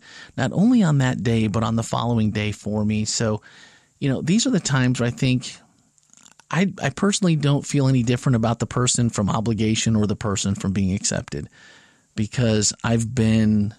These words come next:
I was taught the obligation part. I lived the obligation part. I hated the obligation part. It was why I was not on that scale or spectrum at all for a lot of years. So I think that we just have to feel the same way about both of them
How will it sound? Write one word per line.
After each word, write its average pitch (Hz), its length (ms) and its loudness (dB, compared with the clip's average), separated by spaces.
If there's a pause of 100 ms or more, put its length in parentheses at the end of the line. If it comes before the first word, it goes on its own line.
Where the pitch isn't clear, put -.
I 120 100 -2
was 120 180 -2
taught 127 260 -2
the 139 140 0
obligation 139 560 0
part. 151 380 -2
I 110 80 -2
lived 120 320 -2
the 127 140 2
obligation 113 580 -2
part. 127 320 -4
I 107 80 -6
hated 170 380 0
the 107 120 0
obligation 76 560 -6
part. 120 320 -4 (540)
It 160 120 -2
was 147 160 0
why 147 460 0
I 131 160 0
was 127 340 2
not 123 380 0
on 131 220 -2
that 113 180 -2
scale 127 500 -2
or 113 120 -2
spectrum 113 540 -2
at 107 120 -2
all 147 320 -2
for - 180 -4
a 104 60 0
lot 107 240 -2
of 107 60 -2
years. 123 360 0
So 113 400 0 (640)
I 123 100 -2
think 180 340 0
that 123 180 -2
we 151 520 2
just 131 300 -2
have 120 300 -6
to 117 80 -2
feel 123 240 0
the 107 100 -2
same 127 300 0
way 117 260 2
about 107 340 -4
both 139 280 0
of 107 80 0
them 101 320 0